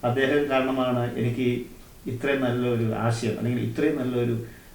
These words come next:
ദ-, ദർശനം ചെയ്യേണ്ടത് എങ്ങനെയാണെന്ന് എന്നെ പഠിപ്പിച്ചു തന്നത്. അദ്ദേഹത്തോട് ഞാൻ നന്ദി പറയുന്നു. ഇത് കണ്ട പ്രേക്ഷകർ തീർച്ചയായിട്ടും ഇനിയുള്ള തിരുപ്പതി ദർശനം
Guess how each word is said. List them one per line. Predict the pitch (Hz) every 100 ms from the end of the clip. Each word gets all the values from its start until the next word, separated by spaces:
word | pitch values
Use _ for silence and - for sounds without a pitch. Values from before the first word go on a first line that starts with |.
| -
ദ-, | 117 - 117
ദർശനം | 123 113 156 156
ചെയ്യേണ്ടത് | 135 135 131
എങ്ങനെയാണെന്ന് | 110 127 151 135 123 120
എന്നെ | 117 120
പഠിപ്പിച്ചു | 110 - 113
തന്നത്. | 110 104 95 - - - - - - -
അദ്ദേഹത്തോട് | 113 131 131 131
ഞാൻ | 127
നന്ദി | 120 113 120
പറയുന്നു. | 110 107 113 185 - - - - - - - - - - 135
ഇത് | 135
കണ്ട | 127 131
പ്രേക്ഷകർ | - 127 127 127 104 - -
തീർച്ചയായിട്ടും | 131 123 131 113 113
ഇനിയുള്ള | - 131 147 139
തിരുപ്പതി | 139 127 127 131
ദർശനം | 123 113 117 104